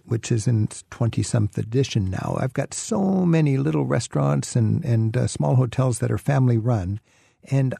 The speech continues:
I am, with some trepidation, so eager to go back after covid and update this thing and find out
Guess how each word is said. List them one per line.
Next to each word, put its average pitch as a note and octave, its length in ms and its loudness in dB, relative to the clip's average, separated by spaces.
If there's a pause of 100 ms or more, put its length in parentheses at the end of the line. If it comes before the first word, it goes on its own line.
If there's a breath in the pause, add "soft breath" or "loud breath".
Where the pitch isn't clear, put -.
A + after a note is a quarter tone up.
I G#3 340 -2 (160)
am, D#3+ 560 2
with D3+ 180 0
some F3+ 440 0 (640)
trepidation, B2+ 880 -2 (560 soft breath)
so - 380 -4
eager D3 260 0
to A2+ 100 0
go C#3 280 -2
back B2 420 -2
after C#3 340 0
covid A#2+ 500 -2
and G#2 120 -2
update D#3+ 420 -2
this A2 160 -2
thing B2 180 2
and A2 120 2
find D#3 340 0
out C#3 220 0